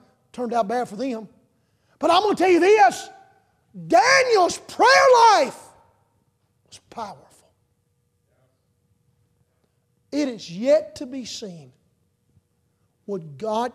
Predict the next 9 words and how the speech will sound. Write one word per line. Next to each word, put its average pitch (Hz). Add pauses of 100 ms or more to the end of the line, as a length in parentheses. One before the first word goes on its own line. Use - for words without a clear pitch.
could 226
do 151 (1800)
in 220
a 151 (140)
praying 151 (600)
church. - (2750)
I'm 262
telling 220
you, 156